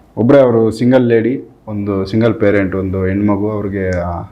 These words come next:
ಎಜುಕೇಷನ್ ಕೊಡಿಸ್ಕೊಂಡು ಜೀವನ ಮಾಡ್ತಾವ್ರೆ. So ಈ ಥರದ್ದು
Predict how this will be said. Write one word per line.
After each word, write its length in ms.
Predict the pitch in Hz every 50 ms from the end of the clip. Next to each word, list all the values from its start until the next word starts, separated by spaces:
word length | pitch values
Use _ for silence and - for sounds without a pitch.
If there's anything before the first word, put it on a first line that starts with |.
| - -
ಎಜುಕೇಷನ್ 460 | 92 92 104 95 101 - - 101 92
ಕೊಡಿಸ್ಕೊಂಡು 500 | - 95 90 - - 92 92 92 104 117 107 101 95 92 92 90 87 85 87 82 78 - 101 - - _ _ - 101
ಜೀವನ 220 | 92 107 104 101
ಮಾಡ್ತಾವ್ರೆ. 560 | 98 95 92 90 90 87 92 90 82 80 82 - - - - - - - - - _ - -
So 320 | 104 95 98 98 98 98
ಈ 140 | 101 110 135
ಥರದ್ದು 840 | 143 - 151 147 151 143 143 135 143 151 156 156 151 - - -